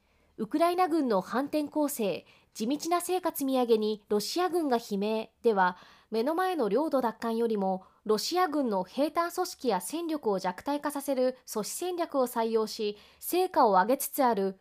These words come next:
ウクライナ軍の動きについてお話ししました。それに対して、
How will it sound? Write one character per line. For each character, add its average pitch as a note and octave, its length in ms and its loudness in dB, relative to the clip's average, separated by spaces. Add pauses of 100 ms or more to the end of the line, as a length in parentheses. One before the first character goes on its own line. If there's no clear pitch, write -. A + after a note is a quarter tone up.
ウ A3 100 -4
ク D4+ 120 -4
ラ F4 140 2
イ F4+ 40 -2
ナ F#4 120 0
軍 E4+ 180 0
の A#3 160 6
動 C4 140 4
き D#4+ 100 -6
に D#4+ 120 -2
つ D4+ 120 -2
い C#4+ 80 0
て A#3 120 2
お F#3 80 2
話 G3 280 -6
し - 100 -8
し G#3 80 -8
ま G3 80 -8
し - 60 -10
た。 - 160 -4 (1600)
そ A3+ 200 -2
れ C4+ 100 6
に D4+ 140 -2
対 D#4+ 220 2
し - 60 -8
て、 A3+ 280 -2